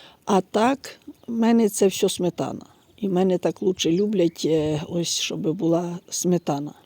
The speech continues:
<clears throat> Так що ось таке діло. Через те в мене сметана. <laughs> Ось, я думаю, від того, що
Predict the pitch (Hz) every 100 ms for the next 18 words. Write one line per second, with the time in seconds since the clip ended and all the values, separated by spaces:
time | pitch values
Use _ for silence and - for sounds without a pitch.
0 | _ _ 262 - 220 - - _ _ _
1 | _ _ _ _ _ _ - - - -
2 | - _ 175 165 - 180 196 - 214 190
3 | 175 - 170 160 - - - _ - -
4 | 170 - - 214 175 165 185 180 - -
5 | - - - 175 - 135 131 - - -
6 | - 180 - 254 _ _ - - - -
7 | - - - - - 185 170 170 196 214
8 | 208 214 208 190 196 190 214 208 180 -
9 | 185 165